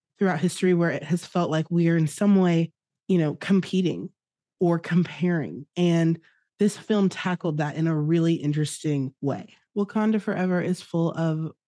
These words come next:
really fantastic performances from everyone from Letitia Wright to Lupita Nyong'o to Winston Duke. But I was really happy to sit down with Lupita and talk about the evolution of her character and the impact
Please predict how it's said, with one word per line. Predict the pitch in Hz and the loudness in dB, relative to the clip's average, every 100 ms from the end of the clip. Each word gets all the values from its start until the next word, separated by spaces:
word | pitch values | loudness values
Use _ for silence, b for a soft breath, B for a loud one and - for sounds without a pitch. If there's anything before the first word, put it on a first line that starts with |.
| _ - | _ -2
really | 180 190 | 2 2
fantastic | 160 156 160 151 147 | 0 -2 -2 -4 -6
performances | - 151 165 156 156 151 151 147 147 - | -8 -6 -2 -2 0 -2 -2 -2 -4 -6
from | 175 175 170 | 0 2 2
everyone | - 185 175 147 151 | 0 0 2 2 0
from | - 156 | -2 0
Letitia | 156 151 160 151 | 0 -2 -6 -4
Wright | 156 175 185 180 170 | -2 0 0 -2 -6
to | - 151 143 143 - _ - | -6 -2 -2 -2 -6 _ -4
Lupita | 175 175 160 | 0 0 2
Nyong'o | 165 180 190 185 175 165 165 | 2 2 4 2 2 0 -2
to | - | -4
Winston | 156 151 147 - 147 | -2 -2 -2 -4 -2
Duke. | 165 180 170 - _ _ | 2 2 0 -6 _ _
But | 190 190 | -2 0
I | 196 | 0
was | 190 196 | 2 2
really | 180 196 233 247 240 233 220 _ _ | 2 2 4 4 4 2 0 _ _
happy | 185 180 196 | -6 -2 2
to | 175 | 2
sit | 160 - 175 | 0 -2 -2
down | 175 160 156 | 0 2 0
with | 151 147 | -2 -4
Lupita | 160 - - 165 156 | -8 -6 -2 -2 0
and | 165 | -2
talk | 160 - 165 - | -2 -4 -4 -4
about | 180 165 156 151 151 151 - _ - | -4 -2 0 0 -2 -6 -20 _ -8
the | 185 | -2
evolution | 185 170 175 180 175 | 0 4 2 2 0
of | 139 139 | 0 -4
her | 143 | -6
character | - 131 131 143 | -6 -6 -6 -8
and | 143 151 151 | -4 -2 -2
the | |
impact | 156 175 170 156 135 - | 0 0 0 -2 -6 -12